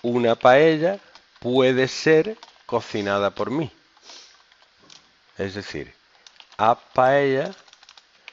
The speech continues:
paella, can be, puede ser cocinada, cooked by me. O sea que se le pone el be después del modal, ¿vale?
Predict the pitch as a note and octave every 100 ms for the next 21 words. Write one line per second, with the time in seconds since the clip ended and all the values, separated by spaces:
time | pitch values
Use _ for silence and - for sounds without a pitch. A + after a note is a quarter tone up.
0 | _ _ _ - G2+ A2 A#2 B2+ C#3+ _
1 | _ _ _ _ _ _ _ _ _ _
2 | _ _ _ - C#3 D3+ D#3+ F#3 F3+ -
3 | G#2 G2 B2 E3+ - _ _ _ _ _
4 | _ - G#2 G#2+ G#2+ - D#2+ - _ _
5 | _ _ _ _ _ _ _ _ _ -
6 | _ A2+ A2+ - C3 C3+ C3 D3+ F#3+ _
7 | - D#3 - - - - _ _ F#2+ F2
8 | E2+ E2 - _ _ _ _ _ _ _
9 | - G2+ F2+ - F#2+ F2+ G#2 G#2+ E2 F2+
10 | E2+ F#2+ C#3+ A3+ - G2 F#2+ - G2+ G2
11 | F#2+ F#2 E2+ C2+ C#2 _ _ _ F#2 C#3